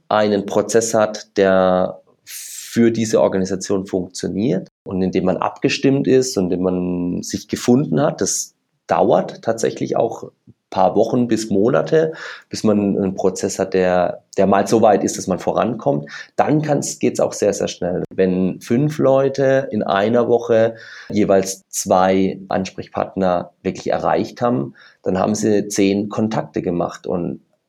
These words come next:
das alleine zu schaffen, neben dem, dass man natürlich einen vollen Kalender hat, da muss man sich schon wirklich auch mal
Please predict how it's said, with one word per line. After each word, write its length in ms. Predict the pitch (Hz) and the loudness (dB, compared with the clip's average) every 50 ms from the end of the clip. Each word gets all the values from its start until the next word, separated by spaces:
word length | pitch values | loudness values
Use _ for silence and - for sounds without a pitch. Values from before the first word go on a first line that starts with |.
| _ | _
das 420 | - 98 95 92 - - - - _ - | -2 0 0 0 -2 -6 -10 -12 _ -4
alleine 680 | - 95 92 - 90 90 92 117 143 156 160 160 156 156 | -2 0 0 0 0 0 0 0 0 0 0 0 -2 -2
zu 160 | 151 143 127 | -2 -4 -4
schaffen, 720 | - - 113 117 117 - - 147 147 151 160 160 160 156 - | -2 -2 -2 -2 -2 -2 -2 0 0 2 0 -2 -4 -10 -8
neben 1040 | 95 95 101 101 101 - 104 107 131 156 156 - 143 139 139 135 - - - _ _ _ - | -4 -2 0 0 0 2 2 2 2 0 0 0 0 0 0 -2 -4 -6 -10 _ _ _ 0
dem, 240 | 117 117 127 127 113 | 2 4 4 4 2
dass 180 | 110 107 - | 0 0 2
man 220 | 104 95 95 98 92 | 0 2 2 2 2
natürlich 340 | 98 98 95 - 107 95 | 2 0 0 0 -2 -2
einen 60 | 98 95 | -2 -4
vollen 360 | - - 101 98 95 98 95 | 2 4 4 6 6 4 0
Kalender 540 | - 98 92 95 110 127 147 147 131 113 95 | 0 0 2 4 4 4 4 2 2 2 2
hat, 240 | 98 117 - - | 0 -2 -2 0
da 60 | - 95 | 0 0
muss 240 | 101 107 107 - | 0 0 0 -2
man 120 | 147 147 143 | 0 -2 0
sich 200 | 143 147 139 - | 0 -2 -2 -2
schon 180 | - 143 143 | -2 -2 0
wirklich 340 | 143 147 147 - 127 127 - | 0 0 0 -2 -4 -2 0
auch 180 | - 120 120 - | 2 0 2 0
mal 360 | 127 123 117 117 117 120 - | 0 0 0 0 0 -2 -4